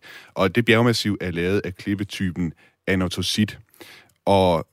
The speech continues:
månens højland, altså de områder, som man kan se, når man kigger op på månen, der skinner mest,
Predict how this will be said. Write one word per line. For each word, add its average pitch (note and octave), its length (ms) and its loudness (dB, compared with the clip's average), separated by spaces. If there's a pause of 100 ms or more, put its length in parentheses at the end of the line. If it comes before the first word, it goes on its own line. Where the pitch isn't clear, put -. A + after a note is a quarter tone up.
månens B2+ 380 4
højland, A#2 400 2 (300)
altså F#2 240 -2
de - 160 0
områder, F#2+ 420 4
som E2 400 -4 (140)
man E2+ 140 -6
kan - 100 -12
se, A2+ 140 -2
når E2+ 80 -2
man D#2+ 100 -6
kigger F#2+ 200 -2
op F2+ 80 0
på - 100 -10
månen, F2+ 180 -2
der E2+ 80 -2
skinner F#2 320 -2
mest, A2 420 2